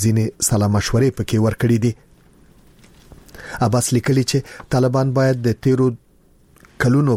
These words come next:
پرتله افغانستان ته له راغلي نسبي سولې څخه استفاده وکړي او منځلاري طالبان د مشرتابه لیکو ته راولي. دی هیله لري چې له دې کار سره به منځلاري طالبان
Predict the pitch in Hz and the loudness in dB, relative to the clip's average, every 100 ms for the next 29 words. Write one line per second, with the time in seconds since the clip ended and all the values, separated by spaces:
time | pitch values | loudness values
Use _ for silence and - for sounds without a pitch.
0 | - 104 - 117 104 104 98 107 101 - | -2 -6 -2 0 0 -2 -4 -2 -2 0
1 | 127 120 - 107 101 101 98 117 117 101 | -2 -2 0 0 2 0 0 2 2 0
2 | 98 - 107 107 165 160 139 - 110 95 | -2 -2 0 0 2 0 0 -2 -2 -2
3 | - - 117 151 135 - 131 - - - | -4 -2 0 2 0 0 -2 -4 -16 -12
4 | - 127 127 131 123 135 160 143 - 131 | -4 0 2 0 2 2 2 0 0 0
5 | 127 139 147 127 107 101 107 85 104 98 | 2 2 0 0 0 0 -2 -2 -2 0
6 | 113 120 - 127 139 - 107 107 110 113 | 0 0 0 2 2 0 -2 0 2 2
7 | 120 110 - - - 104 95 127 139 139 | 2 -2 -8 -16 -4 0 2 2 2 2
8 | 139 127 135 123 - - 131 131 139 107 | 2 0 -2 -4 -8 -4 0 0 0 -2
9 | - 104 98 92 98 101 95 104 101 95 | -2 -2 -2 0 0 0 0 0 0 0
10 | 95 101 101 127 | 0 0 0 0